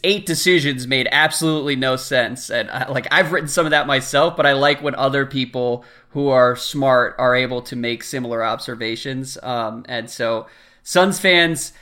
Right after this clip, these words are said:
I will say, uh, <laughs> speaking of the Wizards, the, uh, the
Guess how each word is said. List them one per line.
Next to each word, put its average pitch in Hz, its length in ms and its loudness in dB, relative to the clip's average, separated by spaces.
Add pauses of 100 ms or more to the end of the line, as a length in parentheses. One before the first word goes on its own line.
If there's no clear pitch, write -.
(300)
I 156 100 4
will 180 260 4
say, 170 640 4
uh, 135 360 4
<laughs> - 140 -6
speaking 180 420 -2
of 151 100 -2
the 147 80 -2
Wizards, 190 540 -4 (480)
the, 156 520 2
uh, 151 80 2
the 139 400 2